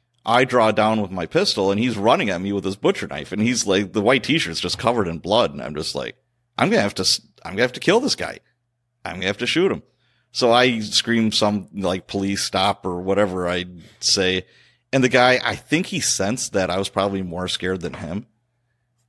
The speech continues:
And he just, like a deer in, in the lights, he just stopped, drops the knife, falls flat on his face. My partner, you know, my F T O goes over there and hooks him up.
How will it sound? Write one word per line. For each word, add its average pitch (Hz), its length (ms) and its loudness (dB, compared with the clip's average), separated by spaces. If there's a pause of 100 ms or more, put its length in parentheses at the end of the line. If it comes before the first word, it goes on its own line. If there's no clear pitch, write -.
And 104 760 0 (200)
he 120 200 -2
just, 113 300 0 (340)
like 117 160 2
a 113 60 -2
deer 120 320 4
in, 90 180 -4 (120)
in 104 160 0
the 98 80 -2
lights, 90 540 -4
he 110 120 -4
just 101 180 0
stopped, 95 460 -4 (880)
drops 120 320 2
the 117 80 0
knife, 107 360 -2 (160)
falls 104 400 2
flat 92 260 2
on 71 120 -2
his 69 140 -10
face. - 320 -12 (800)
My 98 160 2
partner, 104 440 0
you 101 100 -2
know, 92 160 -2
my 92 180 -4
F 98 100 0
T 107 120 -2
O 104 100 2
goes 98 220 0
over 95 140 -2
there 98 140 2
and 92 80 -4
hooks 101 240 -4
him 92 100 -4
up. 92 280 -4